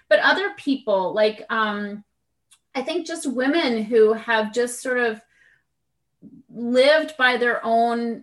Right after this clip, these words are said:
rules, you know? I mean, people who have just really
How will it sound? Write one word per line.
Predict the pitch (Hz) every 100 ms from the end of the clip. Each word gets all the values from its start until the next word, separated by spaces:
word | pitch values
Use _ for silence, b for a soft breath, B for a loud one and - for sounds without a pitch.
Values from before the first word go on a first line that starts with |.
| _ -
rules, | 220 302 - - - - -
you | 240 226
know? | 208 202 220
I | 226
mean, | 226 214 220
people | - 247 240 247
who | 226 233
have | 214 214 202 202 208 - b b
just | 240 233 -
really | 208 220 233 247 247 233 233 220